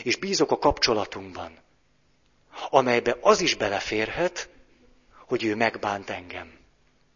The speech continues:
Hogy olyasmit fog mondani, ami nekem nem esik jól. Van egy barátom, nagyon tisztelem őt, évente egyszer elmondja nekem,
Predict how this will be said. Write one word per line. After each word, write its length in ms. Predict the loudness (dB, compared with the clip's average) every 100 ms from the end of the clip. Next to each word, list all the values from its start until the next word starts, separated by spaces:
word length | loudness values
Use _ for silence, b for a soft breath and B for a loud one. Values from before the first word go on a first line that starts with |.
| B B
Hogy 160 | -4 6
olyasmit 440 | 8 8 4 0
fog 200 | -4 -6
mondani, 400 | -2 -2 0 -2
ami 140 | -2 -2
nekem 280 | -4 -4 -6
nem 240 | -4 -4
esik 340 | 0 -2 -2
jól. 360 | -12 -12 -12 -16 _ _ _ _ B B B
Van 120 | 2 4
egy 140 | 4
barátom, 500 | 6 6 6 4 0
nagyon 340 | 2 0 0
tisztelem 520 | -2 0 0 0 -4 -2
őt, 340 | -2 -2 -8 B B B B B -4 -4 B
évente 460 | 6 8 6 4 2
egyszer 320 | 2 0 2
elmondja 480 | 2 2 0 -2 -4
nekem, 520 | -4 -2 -2 -2